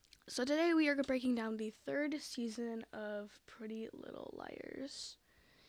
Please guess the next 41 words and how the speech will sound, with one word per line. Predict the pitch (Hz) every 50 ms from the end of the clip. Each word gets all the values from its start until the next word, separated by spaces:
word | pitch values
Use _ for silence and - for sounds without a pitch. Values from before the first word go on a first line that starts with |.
| - - - - -
We | -
have | - 277 - -
a | - 285 285 285 285 277
little | - 247 262 277 269 277 285
interruption | 269 269 254 - - 262 254 247 - - - - 254 233
by | 240 240 233
my | 233 240
sister | 226 - 254 240 226 -
McKenna, | 254 254 254 - - 254 226 220 214 214 240 262 - - - - - - - - - -
who's | - - 277
grabbing | - 269 254 269 277
her | 269 269
tablet | - 254 240 226 - 254 -
and | - 247 -
politely | - - 247 233 - 240 254 233
walking | 233 226 - - 233 220
out | 214 220
of | 214 208
the | 202
room. | 196 190 190 190 202 - - - - - - - - - - - -
Can | - 247
we | 247 254
get | 277 -
a | -
round | 262 254 233 226
of | 240 247
applause | 254 240 226 214 -
for | - 294
Kenna? | - - 415 523 480 277 214 - - - - _ _ _ _ _ _ _ _ _ _ _ _ _ _ _ _ _ _ _ _ _ _ - - - - - - - - - - - _ _ _ _ _ _ _
Yay. | - 269 - - - - - _ _ _ - - _ - _ _ _ _ 294
Okay, | 285 - - - _
so | - - - - 330 330 330 330 311 -
s-, | - - - - - - -
as | - 339 381 403 403 370 330 320 - - -
likely | - 285 320 359 392 381 - 330 311
we | 285 269 254 262
picked | - - 277 262 - -
off | 254 240 -
from | - 247 233
last | 233 214 208 214 - -
week, | - 175 175 220 - -